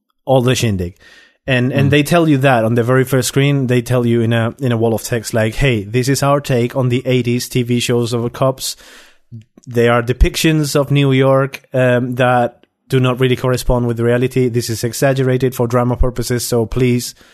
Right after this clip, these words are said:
Speaker 1: do not take this seriously and enjoy it just as much as we did." So, um, a really nice one. And, um,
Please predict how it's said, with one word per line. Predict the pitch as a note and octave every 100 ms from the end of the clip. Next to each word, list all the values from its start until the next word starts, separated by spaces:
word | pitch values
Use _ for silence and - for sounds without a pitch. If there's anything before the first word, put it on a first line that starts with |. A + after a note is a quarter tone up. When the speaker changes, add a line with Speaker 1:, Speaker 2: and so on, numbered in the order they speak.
| _ -
Speaker 1:
do | C3
not | B2+ G#2
take | A#2+
this | A2+ -
seriously | B2+ C3 B2 C3 C3
and | A2+
enjoy | A2+ A2 A#2+ G#2+
it | G2+ - _ -
just | B2+ -
as | A2+
much | B2 A#2
as | A2
we | A2+
did." | G#2 G2+ - - - - - - _ _
So, | - B2 A2 G#2 - _ _ -
um, | A#2+ A#2 A2+ A2 A2+
a | -
really | B2 C#3+
nice | C3 C3+
one. | C#3+ D#3 - - _ _ _ _ _ _ _ _ -
And, | C3+ B2+ B2+
um, | C3 C3 C3 C3+ C3